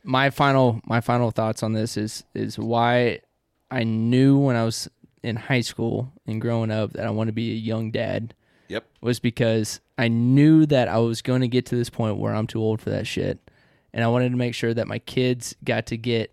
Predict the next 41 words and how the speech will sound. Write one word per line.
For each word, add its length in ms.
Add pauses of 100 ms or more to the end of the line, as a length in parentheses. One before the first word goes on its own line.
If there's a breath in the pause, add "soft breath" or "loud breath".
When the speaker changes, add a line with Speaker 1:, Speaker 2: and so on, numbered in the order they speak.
(140)
Speaker 1:
all 220
the 200
energy 720
that 140
I 160
had 520 (200)
when 160
I 80
was 120
still 300
younger 640 (800)
to 120
where 220
when 140
I'm 140
in 100
my 140
forties, 760
like, 280 (200)
I'm 200
gonna 140
be 120
definitely 480
too 120
old 200
for 80
that 160
shit. 160
Speaker 2:
Oh, 400 (140)
yeah. 280 (160)
Speaker 1:
<laughs> 160
Speaker 2:
Oh, 120
yeah. 140
Speaker 1:
And 120
so, 360 (440 loud breath)
uh, 460
you 140
know, 160
if, 240
if 200
you're 260